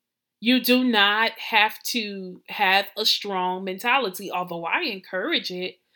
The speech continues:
It, it helps. But you, but there are people who are weak-minded and they are successful because they take action.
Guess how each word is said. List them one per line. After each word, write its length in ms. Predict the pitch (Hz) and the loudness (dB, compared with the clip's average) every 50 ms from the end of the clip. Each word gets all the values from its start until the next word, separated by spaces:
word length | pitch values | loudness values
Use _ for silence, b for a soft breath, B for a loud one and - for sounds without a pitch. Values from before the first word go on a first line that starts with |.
| _ _ _ - | _ _ _ 0
It, 180 | 233 247 240 - - _ _ | 2 2 2 0 -6 _ _
it 220 | - 190 185 214 247 | -2 0 0 0 2
helps. 640 | 233 226 269 262 190 190 - - - - - - _ _ b b b b b b b b | 2 2 2 2 2 -2 -6 -10 -12 -12 -12 -14 _ _ b b b b b b b b
But 180 | 220 233 - 269 | 0 2 2 2
you, 100 | 254 233 - _ - 190 | 2 0 -6 _ -18 -2
but 260 | 196 196 240 240 240 | 2 4 4 6 6
there 220 | 247 247 254 247 | 6 6 6 6
are 60 | 247 | 4
people 380 | 240 240 269 262 247 - 240 240 | 2 0 -4 -4 -4 -2 -2 -2
who 240 | 233 240 233 220 175 | 0 0 -2 -2 0
are 180 | 190 208 202 | 0 0 0
weak-minded 920 | 190 190 202 214 233 233 - 226 208 196 185 175 180 180 180 185 190 180 - _ _ _ _ _ _ _ _ _ _ _ - _ _ _ _ _ _ _ _ - | 0 -2 -2 -4 -4 -8 -8 -4 -2 -2 -2 -2 -2 -2 -2 -2 -2 -4 -8 _ _ _ _ _ _ _ _ _ _ _ -20 _ _ _ _ _ _ _ _ -2
and 480 | 226 226 220 220 214 202 202 202 196 - - | 0 2 2 4 4 2 2 0 -2 -6 -8
they 240 | 190 202 202 202 - - | -6 -4 -4 -4 -4 -4
are 280 | - 185 180 185 185 196 | -2 0 0 0 0 -2
successful 920 | - - 240 233 233 - 185 170 175 - - - 180 175 180 185 196 - _ _ _ _ _ _ - | -6 -8 -8 -6 -2 -2 -2 -2 -2 -6 -10 -10 -10 -8 -8 -8 -10 -14 _ _ _ _ _ _ -12
because 640 | 180 180 220 214 - - - 208 190 190 185 185 185 - | -8 -8 -8 -8 -8 -6 -4 -2 0 0 0 -2 -4 -4
they 180 | - 190 196 | -4 -4 -4
take 460 | 185 - - 190 165 170 170 - - _ _ _ _ - | -6 -8 -8 -8 -8 -8 -10 -14 -20 _ _ _ _ -4
action. 520 | - 185 170 151 - - - - - - | -2 0 0 0 0 0 0 0 -2 -4